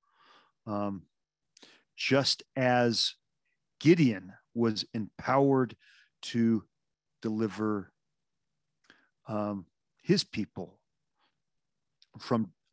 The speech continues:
overwhelming, uh, force and destruction at the rock of Oreb. His staff is over the sea. Um, you know, this staff,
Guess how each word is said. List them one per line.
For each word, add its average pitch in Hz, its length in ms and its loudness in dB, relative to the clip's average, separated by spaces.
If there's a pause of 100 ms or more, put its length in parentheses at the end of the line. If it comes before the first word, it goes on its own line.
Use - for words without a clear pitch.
(100)
overwhelming, 131 840 4 (520)
uh, 104 240 -4 (100)
force - 640 2
and 117 100 -2
destruction - 680 -6 (2250)
at 131 200 0
the 131 80 4
rock 120 420 2
of 113 180 -2 (120)
Oreb. 110 380 0 (760)
His - 160 -2
staff 170 640 2
is 175 260 0
over 147 240 2
the 139 100 -4
sea. 101 440 -2 (1900)
Um, 107 400 -4 (240)
you 123 80 0
know, 113 80 2
this 104 460 4 (100)
staff, - 640 -2